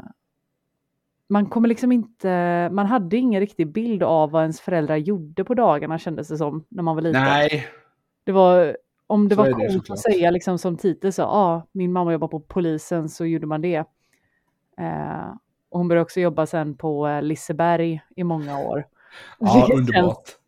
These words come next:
Speaker 1: ja, väldigt, eh,
Speaker 2: Gå
Speaker 1: klyschigt
Speaker 2: från
Speaker 1: att man
Speaker 2: polisen
Speaker 1: frågar
Speaker 2: till
Speaker 1: det.
Speaker 2: Liseberg.
Speaker 1: Ja, men precis. Eh,
Speaker 2: Mm.
Speaker 1: och det ville man ju också gärna, eh, säga till folk, liksom, att, "Ah,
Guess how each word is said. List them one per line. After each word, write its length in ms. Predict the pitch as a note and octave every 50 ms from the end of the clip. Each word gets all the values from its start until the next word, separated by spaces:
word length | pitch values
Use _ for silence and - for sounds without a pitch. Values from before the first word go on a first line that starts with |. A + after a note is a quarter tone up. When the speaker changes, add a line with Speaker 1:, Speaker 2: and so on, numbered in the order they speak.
| _ -
Speaker 1:
ja, 300 | F#3 F#3+ F#3 F#3+ F#3 F#3
väldigt, 460 | F3+ F#3+ G3 F3+ F3 F3 E3+ _ -
eh, 80 | F#3 F3+
Speaker 2:
Gå 60 | F3
Speaker 1:
klyschigt 320 | E3+ - - D#3+ C#3+ C3
Speaker 2:
från 100 | - D3+ C3+
Speaker 1:
att 60 | -
man 80 | E3 D#3
Speaker 2:
polisen 280 | D3 D3+ C3+ B2+ - - C3+
Speaker 1:
frågar 80 | D#3+ D#3
Speaker 2:
till 100 | C3+ C3
Speaker 1:
det. 40 | C3
Speaker 2:
Liseberg. 560 | B2+ - C3+ B2 A#2+ A#2 A2+ A2 A2+ A2+ G#2+ - _ _ _ _ -
Speaker 1:
Ja, 200 | - G#3+ G#3+ G#3+
men 180 | G#3+ A3 G#3 G3+
precis. 640 | G3 A#3+ G#3+ - A#3 A#3 G3 F3 F3 F3 - - - _ _ _ _ _ _ _ _ _ _ _ -
Eh, 60 | F#3 F3 E3+ E3+ E3 E3 D#3+ E3 D#3+
Speaker 2:
Mm. 240 | E3 - - - A2 _ _ _ _ _ _ _ _ _ _ _ _ _ _ _ _ _ _ _ _ _ _ _ _ _ -
Speaker 1:
och 120 | - F3 -
det 260 | F3 F#3+ G3 G3 F#3+ F#3
ville 220 | E3+ F#3 F3 F3+
man 120 | F#3 F3+
ju 40 | E3+
också 260 | D3 D#3 - - G3
gärna, 600 | F3+ E3+ D#3+ D3+ D3+ D3+ D3 D3 D3+ D3+ D3+ D3+ C#3+
eh, 60 | C3 - - - _ _ _ _ _ _ -
säga 380 | - - E3+ D3+ A#2 F2 -
till 160 | - - D#3+
folk, 240 | - - A2 - -
liksom, 260 | - - - - -
att, 80 | - -
"Ah, 260 | - A#3 - - G#3+